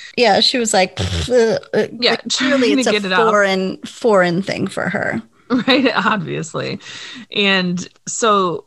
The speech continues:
Speaker 2: then she gives it back to Waverly. She throws it to her. Waverly looks at it, goes black-eyed, and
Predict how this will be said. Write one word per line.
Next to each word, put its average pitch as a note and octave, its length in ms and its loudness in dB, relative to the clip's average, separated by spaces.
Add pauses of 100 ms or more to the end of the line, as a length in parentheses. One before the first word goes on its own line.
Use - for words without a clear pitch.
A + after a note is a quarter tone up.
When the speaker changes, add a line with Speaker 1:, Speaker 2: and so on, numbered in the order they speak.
Speaker 2:
then G#3 420 0
she G#3 600 -2
gives G3+ 380 -4
it G3 220 -4
back G#3+ 380 -2
to - 140 -6
Waverly. G3 760 -2
She A#3 160 -4
throws A3+ 360 -2
it B3+ 80 -10
to D#3+ 180 -2
her. E3+ 280 -2 (1000)
Waverly G#3 760 -2 (480)
looks F#3+ 400 -2
at E3+ 220 -2
it, A3+ 420 -4 (960)
goes B3 380 0
black-eyed, G#3 1160 -2 (200)
and G3+ 1000 0